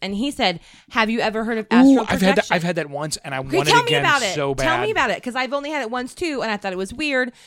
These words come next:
Speaker 2: Maybe it was
Speaker 1: most
Speaker 2: the same
Speaker 1: people,
Speaker 2: night.
Speaker 1: <laughs> m-,
Speaker 2: Maybe
Speaker 1: most
Speaker 2: we were
Speaker 1: people,
Speaker 2: together.
Speaker 1: <laughs> Most people
Speaker 2: Um,
Speaker 1: who ha-, I have, listen, lis-, listeners, I have never met him before this, like, two moments ago. Okay, um, I'm just prote-, uh,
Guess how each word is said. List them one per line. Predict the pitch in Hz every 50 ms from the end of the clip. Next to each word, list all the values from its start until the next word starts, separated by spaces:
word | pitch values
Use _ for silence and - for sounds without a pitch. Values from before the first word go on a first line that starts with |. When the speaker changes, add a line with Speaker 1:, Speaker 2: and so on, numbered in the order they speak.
| _ _ - -
Speaker 2:
Maybe | 160 170 180
it | 180
was | 165 165 135
Speaker 1:
most | 147 -
Speaker 2:
the | -
same | - 165
Speaker 1:
people, | - 143 -
Speaker 2:
night. | 160 180 180 151 - - - - _ _
Speaker 1:
<laughs> | _ _ _ _ -
m-, | 196 202 233 - - - -
Speaker 2:
Maybe | - 131 131
Speaker 1:
most | 135 135
Speaker 2:
we | 135 135
were | 131 131
Speaker 1:
people, | - 135 131 131 135 131
Speaker 2:
together. | 135 131 - -
Speaker 1:
<laughs> | -
Most | 254 254 254 269 277 - - 220 214
people | 196 - 294 202 202
Speaker 2:
Um, | 208 302 302 294 311 427 - - - - - - - - - - _ -
Speaker 1:
who | - 339 339 339
ha-, | 370 359 - -
I | - 254 320 494 523 330
have, | 214 - _ _ _ _ _ _ -
listen, | 180 196 202 - 202 180 165
lis-, | 170 160 156 - -
listeners, | - 175 170 165 - 170 160 160 160
I | - - 202
have | 185 185
never | 165 170 165 180 180
met | 175 165 170
him | 190 185 160 156 156 156 151 - _ -
before | 165 185 165 - - 180 165 160 160 156
this, | 160 160 156 180 175 185 - - - - _ _ _ _ -
like, | 185 190 175 - - _ _ -
two | - 240 240
moments | 233 202 175 165 160 156 - 165
ago. | 139 127 117 90 95 160 165 - - - - - -
Okay, | 220 233 170 117 - - - - - - - - - - - - -
um, | 233 208 233 233 220 202 190 180 180 - _ _ _ _ _ _ _ _ - - - - -
I'm | 202
just | - - 160 -
prote-, | - 165 - - _ -
uh, | 202 220 202